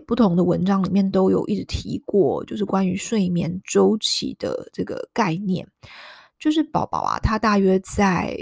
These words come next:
呃，三到五个月左右哦，宝宝他的睡眠周期呢，会从，呃，两个阶段变成四个阶段，哦，这个当然是很粗估的去讲啦哦。那其实这个代表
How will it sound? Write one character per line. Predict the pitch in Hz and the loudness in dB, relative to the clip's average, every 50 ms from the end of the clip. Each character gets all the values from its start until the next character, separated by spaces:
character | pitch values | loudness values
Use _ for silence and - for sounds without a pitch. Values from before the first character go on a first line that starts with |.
| - | -8
呃， | - - - - - | -8 -10 -10 -10 -14
三 | - - - - - 220 214 | -16 -16 -8 -4 -2 0 0
到 | 214 214 202 | 2 2 2
五 | 175 151 | 2 2
个 | 170 | 4
月 | 202 202 | 4 2
左 | 196 - - 170 120 | 2 2 -2 -2 -2
右 | 127 180 202 202 202 185 | 0 0 2 2 2 2
哦， | 180 - - - - _ _ - - - - - - _ | 0 -2 -4 -6 -10 _ _ -20 -20 -20 -20 -20 -10 _
宝 | - 180 | -2 0
宝 | 180 208 | 2 2
他 | 233 240 294 | 0 0 2
的 | 311 294 | 2 2
睡 | 269 - 277 | 0 0 -2
眠 | 254 226 214 208 | 0 0 0 0
周 | 202 214 208 214 | 0 0 0 0
期 | 226 233 - - 208 185 | -2 -4 -6 -4 -2 -2
呢， | 185 185 185 180 190 | -2 -2 -2 -2 -2
会 | - 220 208 | -4 -4 -6
从， | 202 - - - 208 175 180 185 185 - _ _ _ _ | -6 -6 -6 -4 -2 -2 -2 -4 -6 -10 _ _ _ _
呃， | - - - - | -12 -10 -4 0
两 | - 196 180 180 | 2 2 4 4
个 | 196 | 2
阶 | 196 - 233 233 | 2 2 2 2
段 | 233 233 214 196 | 2 2 2 2
变 | 202 208 190 | 4 4 4
成 | 196 180 196 | 4 4 2
四 | - - - - - 254 233 | 0 -4 -8 -4 0 0 0
个 | 226 - - | 2 0 -2
阶 | - - - - | -2 -2 -4 -4
段， | - - - - - | -4 -6 -8 -8 -6
哦， | 214 202 - | -8 -8 -4
这 | - 285 | 0 2
个 | 294 262 | 2 4
当 | 247 247 233 | 4 4 2
然 | 214 | 2
是 | 220 226 | 2 2
很 | 208 170 | 2 0
粗 | - - - 190 185 | 0 -2 -2 -2 0
估 | 185 185 | 2 2
的 | 185 165 | 2 2
去 | 185 - 180 196 - | 2 0 -4 -4 -4
讲 | - - 160 - - - 64 | -4 -4 -2 -4 -4 -8 -12
啦 | - - - | -14 -14 -12
哦。 | - - - _ _ _ - - - - - | -14 -16 -18 _ _ _ -20 -20 -20 -20 -10
那 | - 277 294 | -6 -6 -2
其 | - 277 | 0 2
实 | 269 | 2
这 | 262 277 | 2 2
个 | 254 226 | 2 0
代 | - 233 214 190 | 0 0 0 0
表 | 190 - - | 0 -2 -4